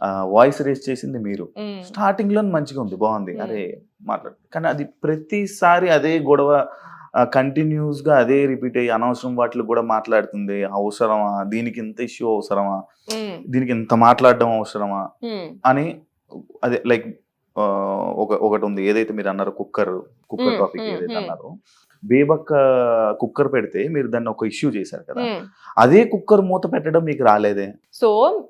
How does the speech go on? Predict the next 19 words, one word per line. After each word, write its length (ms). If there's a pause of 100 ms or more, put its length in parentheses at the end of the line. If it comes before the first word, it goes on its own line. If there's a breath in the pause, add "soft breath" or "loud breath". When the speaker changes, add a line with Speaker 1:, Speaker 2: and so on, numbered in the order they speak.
Speaker 2:
బేబక్క 560
విషయం 400
అయినప్పుడు 1000 (420 soft breath)
that 200
was 140
not 220
like, 240
like, 280
నే-, 60
ఇది 340
ఇష్యూ 220
చేయాలి 300
పెద్దగా 300
అన్నట్టు 320
కాదు. 240
Speaker 1:
మ్మ్. 280
Speaker 2:
నేను 260
సరదాగా 480
అన్నా, 380